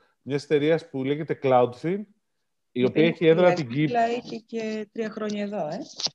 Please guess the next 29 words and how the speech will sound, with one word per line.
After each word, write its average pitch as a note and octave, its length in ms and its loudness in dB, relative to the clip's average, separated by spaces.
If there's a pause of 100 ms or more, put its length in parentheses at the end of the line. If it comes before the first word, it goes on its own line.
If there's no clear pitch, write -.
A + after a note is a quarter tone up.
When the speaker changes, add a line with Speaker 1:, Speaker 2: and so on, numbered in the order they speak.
(440)
Speaker 1:
Έχει B2+ 320 2
έδρα D3 280 8
την C3 160 -8
Κύπρο, C#3 340 0
αλλά C#3 260 2
το B2 300 -2
κυρίω C#3 460 2
κομμάτι C3+ 540 -4
της A#2 360 -8
έρευνας C3 320 0
και C3 100 -2
ανάπτυξη B2+ 500 -6
γίνεται C3 280 -6
εδώ, G2+ 560 -4
στην - 260 -20
Ελλά-, F#2 220 -6
Speaker 2:
Μμμ. F3+ 60 -4
Speaker 1:
στην E3+ 180 -8
Αθήνα, G#2+ 580 -8 (400)
εδώ F#2 240 -8
στην F#2+ 220 -14
Ελλάδα. F2 380 -8 (380)
Λες A#2+ 200 -6
και - 80 -14
η A2 60 -8
Κύπρος B2 440 -8
είναι A#2 180 -12
κάτι A#2+ 240 -10
μακριά. A2 440 -10